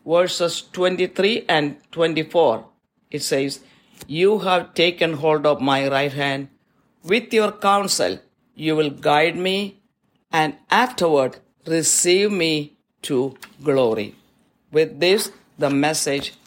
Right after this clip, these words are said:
ends here. Heavenly Father, help everyone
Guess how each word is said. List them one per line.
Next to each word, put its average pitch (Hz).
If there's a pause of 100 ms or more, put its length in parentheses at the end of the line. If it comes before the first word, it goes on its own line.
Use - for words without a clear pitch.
ends 151
here. 80 (600)
Heavenly 147
Father, 160 (460)
help -
everyone 185